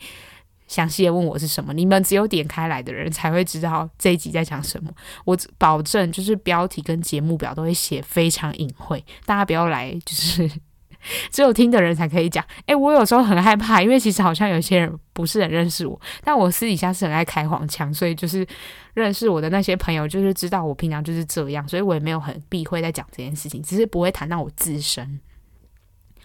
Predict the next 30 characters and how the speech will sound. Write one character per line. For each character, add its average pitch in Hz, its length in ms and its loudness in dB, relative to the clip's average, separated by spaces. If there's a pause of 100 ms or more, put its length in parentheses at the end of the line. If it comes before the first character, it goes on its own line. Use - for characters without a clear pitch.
我 226 100 6
也 208 60 6
没 185 80 4
有 190 80 4
要 185 60 2
谈 160 120 -4
到 160 120 0
我 151 60 -4
自 165 140 -4
身， - 180 -8 (280)
我 180 100 0
现 214 100 -2
在 226 60 -2
就 220 80 -4
是 214 60 -2
在 214 100 0
谈 151 260 -4
论 175 220 2 (300)
另 190 160 0
外 170 340 0 (560)
一 185 120 -4
个 151 300 -2 (300)
我 156 100 -6
最 180 140 -2
近 170 100 -2
的 165 80 -4
观 151 240 -2
察 - 300 -8
这 - 100 -10
样。 139 80 -12